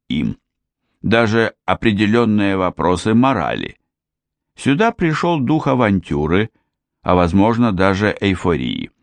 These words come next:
Редко в истории складывается так, чтобы новое государство рождалось столь успешно,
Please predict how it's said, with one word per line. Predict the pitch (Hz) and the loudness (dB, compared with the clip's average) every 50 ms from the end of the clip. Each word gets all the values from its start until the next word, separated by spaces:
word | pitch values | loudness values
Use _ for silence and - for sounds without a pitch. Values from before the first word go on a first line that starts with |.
| _ _ _ _ _ _ _ _ _ _ _ _ _ _ | _ _ _ _ _ _ _ _ _ _ _ _ _ _
Редко | - 104 127 175 202 196 - - 123 107 | 0 2 2 2 0 -2 -2 -2 0 0
в | 98 101 | 2 0
истории | 95 - - 98 95 95 92 90 90 | -2 -2 0 0 2 2 2 2 0
складывается | 85 - - 85 85 85 82 82 80 82 82 82 78 - - - 78 | 0 -2 -2 0 0 2 2 0 0 0 0 0 -2 -2 -4 -6 -6
так, | - - - 127 117 - - - _ _ _ _ _ _ _ - | -4 -2 -2 -2 -2 -4 -8 -20 _ _ _ _ _ _ _ -12
чтобы | - - - 120 107 107 117 | -6 -2 0 0 2 2 2
новое | 117 120 117 113 104 95 92 90 | 2 2 2 2 2 0 0 0
государство | 85 82 85 85 - - 90 104 117 110 98 - - 87 87 | 0 -2 -2 -2 -4 -2 0 2 0 0 -2 -2 0 0 2
рождалось | 85 87 85 80 - 85 67 58 57 55 57 - | 2 0 0 -2 -2 -2 0 0 -2 -4 -8 -10
столь | - - - 69 53 50 50 | -10 -6 -4 -4 -4 -4 -4
успешно, | 50 - - _ - 50 50 50 - - 80 110 131 | -8 -10 -10 _ -6 -4 -4 -4 -4 -4 -2 -2 -4